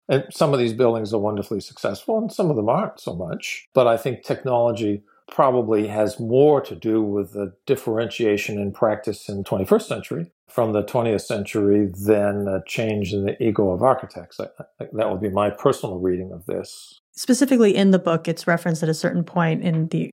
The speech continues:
Speaker 2: early days or the early years of the relationship that Frank Lloyd Wright says to Philip Johnson that he has to choose between being this kind of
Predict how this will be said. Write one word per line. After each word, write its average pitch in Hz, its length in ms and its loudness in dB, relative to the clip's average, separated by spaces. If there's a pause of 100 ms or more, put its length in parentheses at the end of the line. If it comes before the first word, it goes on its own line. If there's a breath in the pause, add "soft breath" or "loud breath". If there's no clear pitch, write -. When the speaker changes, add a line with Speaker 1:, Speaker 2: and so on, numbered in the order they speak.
(140)
Speaker 2:
early 196 240 6
days 160 340 4
or 165 100 4
the 160 120 2
early 170 180 4
years 156 340 4
of 156 320 -2 (220)
the 175 120 0
relationship 165 680 2 (100)
that 170 340 2
Frank 196 200 2
Lloyd 180 100 4
Wright 165 180 4
says 165 300 0
to 156 580 0 (320)
Philip 156 260 0
Johnson 160 400 0
that 160 160 0
he - 120 2
has 202 240 4
to 180 120 -4
choose 156 640 2
between 160 540 2
being 175 280 6
this 165 340 2 (140)
kind 165 240 2
of 151 240 2